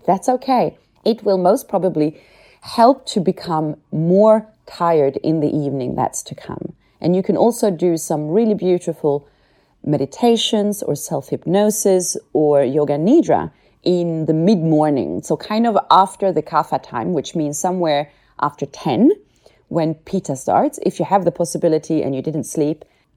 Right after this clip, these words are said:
to lay down for, like, a twenty, twenty-five minute, maybe, maybe not too long, because sometimes it also makes it hard for us to then activate ourselves again.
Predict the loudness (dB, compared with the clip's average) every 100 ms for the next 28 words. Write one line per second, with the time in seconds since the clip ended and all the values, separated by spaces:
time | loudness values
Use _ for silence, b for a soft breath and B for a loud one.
0 | _ -4 2 4 4 4 4 2 -2 -4
1 | -2 -2 -4 -8 -4 -2 -2 -4 -6 -6
2 | -2 -2 -2 -4 -4 -4 -8 -16 _ _
3 | -6 -2 -2 -4 -8 _ -2 0 0 -2
4 | -4 -2 0 -2 -4 -6 -6 -8 -8 -6
5 | -8 -6 -4 -4 -6 -8 -8 -12 -10 -4
6 | -2 -2 -4 -4 -4 -10 -8 -8 -8 _
7 | _ -6 -4 -6 -6 -6 -4 -6 -6 -8
8 | -8 -10 -10 -12